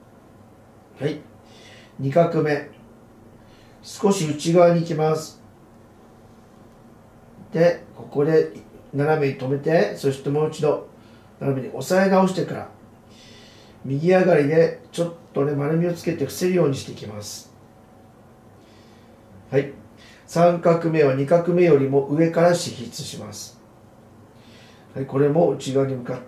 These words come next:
ていきます。はい、この時ね、間隔同じに見えるようにね、まとめてください。四画目、今度は左下に行きます。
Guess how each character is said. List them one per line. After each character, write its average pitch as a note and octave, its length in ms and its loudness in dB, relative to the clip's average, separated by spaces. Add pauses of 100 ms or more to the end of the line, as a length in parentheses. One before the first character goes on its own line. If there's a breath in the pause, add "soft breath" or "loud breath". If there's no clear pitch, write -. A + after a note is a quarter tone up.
(180)
て F3 300 0 (300)
い - 20 -18
き - 100 -16
ま B2 280 -8
す。 - 260 -18 (2000 loud breath)
は D3+ 80 -6
い、 - 60 -8
こ - 180 -2
の G3+ 120 8
時 G#3 220 4
ね、 E3 140 2
間 E3+ 260 0
隔 F3+ 440 2
同 E3 220 4
じ F3+ 120 -2
に F#3 60 2
見 F#3 140 2
え G#3 120 8
る G#3 60 4
よ F#3+ 100 6
う E3 60 2
に C3+ 100 -4
ね、 D3+ 180 -4
ま C#3 120 -2
と C#3+ 100 -4
め C#3 100 0
て C3+ 100 -2
く C#3 80 -6
だ C3 100 0
さ C3+ 260 0
い。 - 100 -8 (1000 loud breath)
四 D#3+ 260 2
画 D3 200 -2
目、 C#3 180 2
今 E3+ 340 0
度 D3 140 4
は D3+ 140 2
左 F#3+ 340 4
下 D#3+ 160 -4
に C3+ 80 -2
行 - 60 -10
き - 80 -14
ま E2 180 -12
す。 - 260 -20